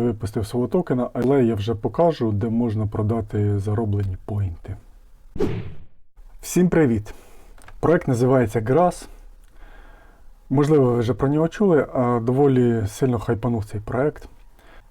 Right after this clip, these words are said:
По своїй суті, те самий, такий самий проект, як, е, Honeygain, колись був Peer to Profit, Earn Up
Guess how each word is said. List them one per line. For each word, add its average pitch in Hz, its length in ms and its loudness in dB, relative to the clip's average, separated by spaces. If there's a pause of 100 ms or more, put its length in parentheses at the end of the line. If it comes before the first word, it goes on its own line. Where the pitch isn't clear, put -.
По 151 100 2
своїй 185 220 2
суті, 156 360 2 (380)
те 139 100 2
самий, 135 400 2 (320)
такий 135 220 -2
самий 131 260 0
проект, 120 500 0
як, 120 420 -2
е, 117 40 -2 (640)
Honeygain, 147 720 0 (420)
колись 127 460 2
був 107 140 -4 (120)
Peer 110 200 -4
to 104 100 -6
Profit, 123 600 -6 (320)
Earn 110 380 0 (1200)
Up 147 220 2